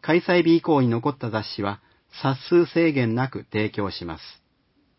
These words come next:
本の登場人物に手紙や絵を描こう。本を読んで、その登場人物に聞いてみたいこと、感じたことなどを手紙や絵に描いてみませんか？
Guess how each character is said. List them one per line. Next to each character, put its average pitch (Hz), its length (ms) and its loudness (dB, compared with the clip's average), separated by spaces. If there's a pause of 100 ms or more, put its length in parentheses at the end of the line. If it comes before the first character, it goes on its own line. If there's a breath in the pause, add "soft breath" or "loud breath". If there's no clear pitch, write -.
(2250)
本 190 320 4
の 143 60 6
登 143 300 2
場 151 200 2
人 139 220 2
物 110 200 -4
に 95 320 -8
手 127 140 -2
紙 151 220 4
や 143 200 0
絵 160 140 0
を 131 80 0
描 - 180 -8
こ 95 340 -4
う。 - 440 -20 (1040)
本 180 300 4
を 127 60 4
読 120 140 2
ん 104 80 0
で、 95 220 -8 (240 soft breath)
そ - 140 2
の 165 80 8
登 151 340 2
場 151 160 4
人 143 240 2
物 117 220 -6
に 101 120 -6
聞 - 180 -2
い 143 60 -2
て 143 120 2
み 139 80 2
た 135 120 -2
い 113 60 -2
こ 101 140 -10
と、 - 240 -10 (160)
感 151 220 0
じ 151 120 -10
た 151 100 0
こ 147 120 -2
と 139 100 0
な 127 100 2
ど 107 120 -2
を 95 180 -6 (300)
手 139 100 -4
紙 151 240 2
や 135 180 0
絵 151 80 0
に 143 140 4
描 160 160 0
い 143 60 -4
て 127 80 -2
み 113 100 0
ま 110 160 -4
せ 110 80 -6
ん 95 80 -6
か？ - 180 -12